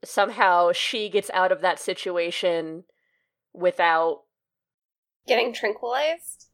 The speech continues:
Speaker 1: without getting tranquilized or, like, noticed or anything.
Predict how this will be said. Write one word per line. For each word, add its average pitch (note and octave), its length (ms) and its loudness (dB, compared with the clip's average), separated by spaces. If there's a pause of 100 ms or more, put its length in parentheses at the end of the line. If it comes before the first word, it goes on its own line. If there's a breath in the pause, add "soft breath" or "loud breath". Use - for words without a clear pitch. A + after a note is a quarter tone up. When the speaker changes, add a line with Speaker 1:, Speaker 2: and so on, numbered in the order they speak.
Speaker 1:
without A3+ 220 4
getting A3+ 200 4
tranquilized G#3 800 4
or, F3+ 380 6
like, F3 300 0
noticed F#3 680 4 (160)
or E3+ 320 4
anything. D3+ 600 -6